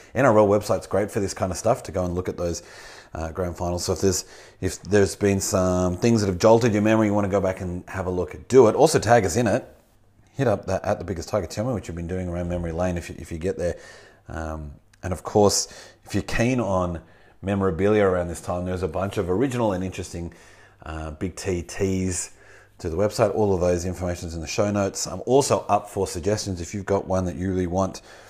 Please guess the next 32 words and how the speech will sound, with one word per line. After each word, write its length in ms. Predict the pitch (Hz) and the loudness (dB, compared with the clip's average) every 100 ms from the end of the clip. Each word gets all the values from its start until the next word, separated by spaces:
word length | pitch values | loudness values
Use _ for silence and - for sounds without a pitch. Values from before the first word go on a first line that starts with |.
| _ _ | _ _
me 120 | 87 | -6
to 100 | 85 | -6
do, 120 | 80 92 | -2 -2
I'm 100 | 82 | 0
happy 240 | 117 107 | 0 0
to 80 | 95 | -2
listen 240 | 107 104 | -4 -6
to 120 | 90 98 | -8 -6
you 80 | |
and 100 | 90 | -6
have 140 | 80 87 | -6 -6
a 40 | |
crack 280 | - 104 104 | -2 -2 0
at 140 | 104 | 0
it. 160 | 104 - - - - - - | -2 -6 -18 -20 -20 -20 -18
Um, 400 | 80 76 73 69 - | -14 -14 -14 -18 -14
just 180 | 85 - | -12 -12
hit 80 | |
me 140 | 73 85 | -10 -8
up, 220 | 80 - - - - _ | -8 -12 -20 -20 -20 _
because 600 | - - 90 85 - - _ _ _ _ - | -12 -2 -2 -2 -6 -12 _ _ _ _ -20
social 340 | - 104 101 | -8 -6 -4
media's 200 | 92 87 | -4 -2
not 100 | 92 | -4
a 60 | 85 | -2
bad 200 | 82 - | -4 -4
place. 360 | - 110 104 - | -4 -4 -4 -10
I'm 100 | 90 | -10
happy 340 | - 107 104 | -2 -2 -2
to 60 | 85 | -6
take 300 | - 98 98 | -2 -2 0
on 300 | 92 92 | 0 0